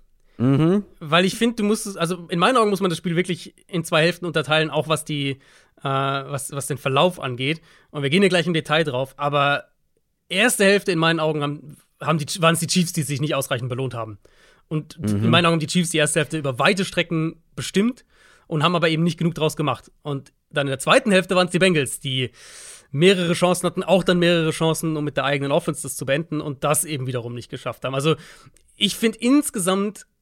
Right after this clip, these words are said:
Speaker 2: war das ein Spiel auf Augenhöhe und ich war letztlich mehr beeindruckt von den Chiefs, wenn man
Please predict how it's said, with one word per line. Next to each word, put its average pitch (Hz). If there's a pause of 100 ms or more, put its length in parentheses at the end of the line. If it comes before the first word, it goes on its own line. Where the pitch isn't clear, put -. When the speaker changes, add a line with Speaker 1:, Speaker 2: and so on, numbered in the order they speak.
(200)
Speaker 2:
war 160
das 247
ein 226
Spiel 233
auf 202
Augenhöhe 202
und 165
ich 151
war 151 (200)
letztlich - (1500)
mehr 180
beeindruckt 180
von 165
den 147
Chiefs, - (560)
wenn 160
man 175